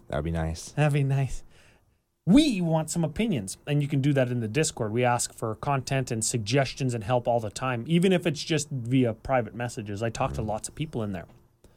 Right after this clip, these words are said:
Speaker 2: We've got a new one.
Speaker 1: Tell me.
Speaker 2: Patreon supporter, Matt Olson.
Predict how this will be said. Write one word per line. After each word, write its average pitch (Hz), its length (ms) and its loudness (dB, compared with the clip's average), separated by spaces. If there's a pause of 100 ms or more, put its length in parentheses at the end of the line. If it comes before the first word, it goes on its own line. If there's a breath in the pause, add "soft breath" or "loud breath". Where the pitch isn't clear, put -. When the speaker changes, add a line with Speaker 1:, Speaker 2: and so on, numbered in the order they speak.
(200 soft breath)
Speaker 2:
We've 202 100 8
got 156 160 4
a 110 60 -4
new 139 140 -4
one. - 100 -12 (880)
Speaker 1:
Tell 98 160 2
me. 76 160 -6 (520)
Speaker 2:
Patreon 233 520 2
supporter, 208 420 0 (1120)
Matt 160 520 0 (320)
Olson. 180 680 0